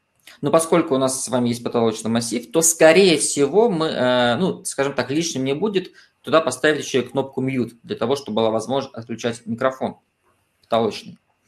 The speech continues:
Вот. Ну и когда совсем большое помещение, мы можем два, э,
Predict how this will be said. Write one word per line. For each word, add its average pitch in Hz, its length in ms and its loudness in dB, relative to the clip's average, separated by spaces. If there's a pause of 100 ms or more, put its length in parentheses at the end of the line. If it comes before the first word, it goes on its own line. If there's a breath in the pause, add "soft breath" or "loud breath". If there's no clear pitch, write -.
(520 loud breath)
Вот. 117 240 -2
Ну 202 220 4
и 165 180 -2
когда 131 220 2
совсем 120 320 -4
большое 113 380 -2
помещение, 170 600 -2
мы 135 100 -2
можем 131 420 -2 (280 loud breath)
два, 127 840 2
э, 110 400 0